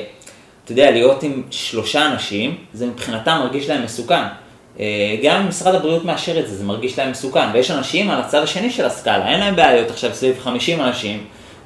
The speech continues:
גם, אה, משרד הבריאות אוסר את זה, ווואלה, אני אסתכן ב-, כאילו, אתה יכול לראות את הכל על הסקאלה, וזה אגב אחלה אינדיקציה שכל אחד יכול לקחת על עצמו,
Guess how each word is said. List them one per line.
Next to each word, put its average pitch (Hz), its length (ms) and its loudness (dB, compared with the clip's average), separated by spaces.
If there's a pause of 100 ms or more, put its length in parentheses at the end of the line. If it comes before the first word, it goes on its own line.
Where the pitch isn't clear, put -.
גם, 156 320 2
אה, 165 260 2 (220)
משרד 143 360 0
הבריאות 143 400 4
אוסר 131 340 4
את 101 100 0
זה, 107 80 -4
ווואלה, 180 340 2
אני 180 420 0
אסתכן 165 460 2
ב-, 147 40 2 (280)
כאילו, 127 200 -2 (500)
אתה 120 80 -2
יכול 180 220 6
לראות 165 240 8
את 175 160 -4
הכל 156 400 2
על 123 80 2
הסקאלה, 127 600 0
וזה 123 200 2
אגב 139 200 2
אחלה 151 220 -2
אינדיקציה 147 420 -2
שכל 143 280 -2
אחד 143 140 -2
יכול 123 200 2
לקחת - 320 -4
על 98 80 0
עצמו, 110 420 -4